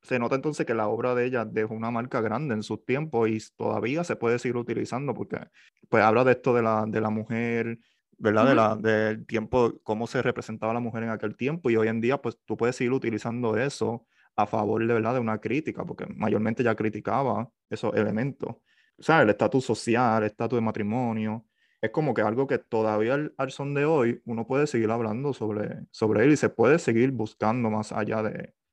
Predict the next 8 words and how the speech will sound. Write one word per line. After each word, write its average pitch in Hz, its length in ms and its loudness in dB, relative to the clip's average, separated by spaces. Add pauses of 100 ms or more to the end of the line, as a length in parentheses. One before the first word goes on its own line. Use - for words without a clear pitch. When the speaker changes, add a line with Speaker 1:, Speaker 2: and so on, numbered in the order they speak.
(140)
Speaker 1:
de 110 140 4
simplemente 110 1040 -2 (420)
el 107 120 -2
significado 107 680 2
que 110 80 -2
ella, 107 240 2 (320)
que - 100 -6
ella 107 240 -2